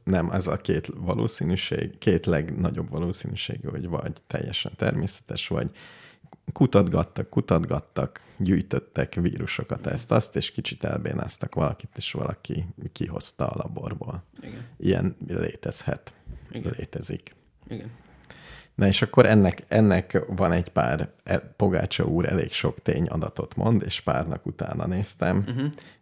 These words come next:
Speaker 1: és, ö, ez a fő állítás, hogy nem tudjuk, van egy
Speaker 2: Igen.
Speaker 1: csomó tény,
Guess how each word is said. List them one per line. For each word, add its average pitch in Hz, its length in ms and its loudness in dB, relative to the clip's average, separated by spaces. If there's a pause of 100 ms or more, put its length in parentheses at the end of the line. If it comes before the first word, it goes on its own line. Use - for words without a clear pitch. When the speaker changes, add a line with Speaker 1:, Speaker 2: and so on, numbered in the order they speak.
(140)
Speaker 1:
és, 85 520 -2
ö, 85 120 4 (640)
ez 92 220 0
a 90 80 4
fő 82 260 4
állítás, 73 520 2
hogy - 140 0
nem 64 180 0
tudjuk, - 560 0 (160)
van 90 240 2
egy 73 60 2
Speaker 2:
Igen. - 120 -4
Speaker 1:
csomó 73 320 0
tény, 101 440 -2